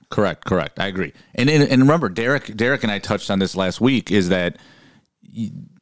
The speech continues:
I feel like people jump to conclusions with these quarterbacks and don't always start, like, actually sit and think about what they, what, um,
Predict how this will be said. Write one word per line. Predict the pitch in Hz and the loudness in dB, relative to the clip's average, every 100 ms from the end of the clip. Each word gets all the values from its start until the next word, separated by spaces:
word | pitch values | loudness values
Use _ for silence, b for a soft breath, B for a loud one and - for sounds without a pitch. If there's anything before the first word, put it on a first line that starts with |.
| _ | _
I | 117 | -4
feel | 117 160 165 | 0 4 4
like | 156 - | 2 -4
people | - 127 131 147 127 | 2 2 4 2 2
jump | 101 87 107 117 - | -4 -2 2 2 0
to | 117 | -4
conclusions | - 104 107 107 104 98 92 | 0 0 4 4 4 2 2
with | 90 | 0
these | 95 | -2
quarterbacks | - 92 95 104 117 120 - b b b | 2 2 2 2 0 -2 -12 b b b
and | 107 101 87 | 2 2 4
don't | 107 123 - - | 2 0 -4 -2
always | 107 113 117 107 95 - - | 2 4 2 2 -2 -10 -10
start, | - 113 107 | -4 -2 -2
like, | 110 117 131 | -4 -6 -4
actually | 113 - 135 110 | -4 -4 -6 -6
sit | - 117 117 | -4 -6 -2
and | 107 92 | -2 -2
think | - - 110 92 - b b b | -4 -2 -2 -2 -6 b b b
about | 98 98 95 - | -2 -2 -4 -10
what | 92 101 110 - 110 _ | 0 0 0 -8 -20 _
they, | 107 104 | -2 2
what, | 104 82 104 110 - - | 0 0 0 0 -6 -2
um, | 98 90 85 78 | 0 2 -2 -6